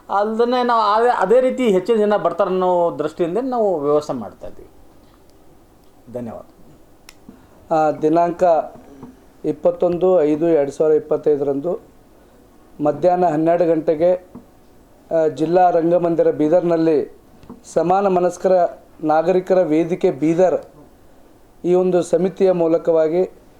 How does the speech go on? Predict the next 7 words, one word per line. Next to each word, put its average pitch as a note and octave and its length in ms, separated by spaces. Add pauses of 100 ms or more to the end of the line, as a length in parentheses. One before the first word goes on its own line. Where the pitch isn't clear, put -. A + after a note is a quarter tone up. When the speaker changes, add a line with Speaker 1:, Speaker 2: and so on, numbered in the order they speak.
(320)
Speaker 2:
ಬೀದರ್ನಲ್ಲಿ F#3 840 (480)
ಎರಡು F#3 280
ಮೂರು G#3+ 220
ಭಾಳ F3 300 (840)
ವಿಶೇಷವಾದ G3+ 600
ಕಾರ್ಯಕ್ರಮಗಳು F3 760
ಜರುಗುತ್ತಲಿದೆ. D#3+ 880